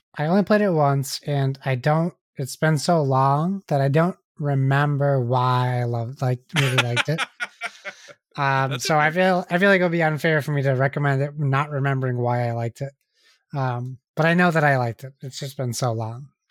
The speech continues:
Speaker 1: Uh, so I would put, um, Cascadia would probably be right here for me on this area of, of the list.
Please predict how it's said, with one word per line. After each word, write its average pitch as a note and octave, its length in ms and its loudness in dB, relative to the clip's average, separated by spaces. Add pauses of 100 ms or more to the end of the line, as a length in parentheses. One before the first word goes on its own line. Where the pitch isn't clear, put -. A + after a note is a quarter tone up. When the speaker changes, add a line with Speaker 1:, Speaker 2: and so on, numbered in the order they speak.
(240)
Speaker 1:
Uh, C3 560 0 (420)
so F#3 460 2 (380)
I E3+ 220 0
would F3 220 -6
put, G3 380 -4 (160)
um, D#3+ 560 -2
Cascadia F#3 540 2
would F#3 80 0
probably D#3+ 240 2
be C#3+ 320 -2 (160)
right C#3 200 0
here C3 260 0
for - 180 -8
me C3 360 -2 (580)
on C3 200 -2
this - 500 -4 (280)
area C#3 540 -2
of, C3 200 -10
of B2 160 -8
the B2+ 120 -6
list. C3+ 440 -6